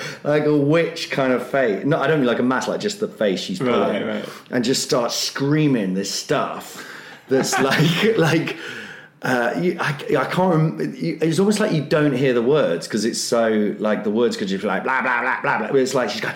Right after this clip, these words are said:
Speaker 1: "He will come, and he will blah, blah, blah," you know,
Speaker 2: Oh, wow,
Speaker 1: saying it makes it sound like it's a shit kind of, like, rocker thing, but not like that, but just like, "And you will know, and you're," and all that. And everyone's just like, all these sort of middle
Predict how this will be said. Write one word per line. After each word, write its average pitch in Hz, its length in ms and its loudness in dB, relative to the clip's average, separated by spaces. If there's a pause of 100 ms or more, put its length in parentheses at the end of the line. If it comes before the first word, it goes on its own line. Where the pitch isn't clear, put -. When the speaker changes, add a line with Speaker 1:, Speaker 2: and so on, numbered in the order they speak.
(160)
Speaker 1:
"He 269 220 2
will 254 240 2
come, 254 420 2
and 233 320 0
he 247 180 4
will 262 200 4
blah, 254 200 2
blah, 247 280 2
blah," 214 80 0
you 202 80 2
know, 180 80 4
Speaker 2:
Oh, 135 160 2
wow, 113 240 2
Speaker 1:
saying 185 320 4
it 151 100 4
makes 139 160 4
it 135 80 0
sound 131 300 2
like 110 120 2
it's 120 140 -2
a 113 40 -4
shit - 340 0
kind 113 160 0
of, 101 60 2
like, 101 140 0
rocker 113 300 2
thing, 85 220 -2
but 85 100 -2
not 127 160 2
like 113 140 2
that, 113 180 0
but 104 160 -2
just 127 220 -2
like, 113 340 0 (400)
"And 311 160 2
you 320 80 4
will 294 540 4
know, 277 400 2 (160)
and 294 180 2
you're," 294 720 2
and 165 80 4
all 175 140 4
that. 135 440 0
And 135 100 2
everyone's 151 380 2
just - 220 -6
like, 135 180 0
all 156 160 4
these 151 320 2
sort 160 160 4
of 131 60 -2
middle 143 380 2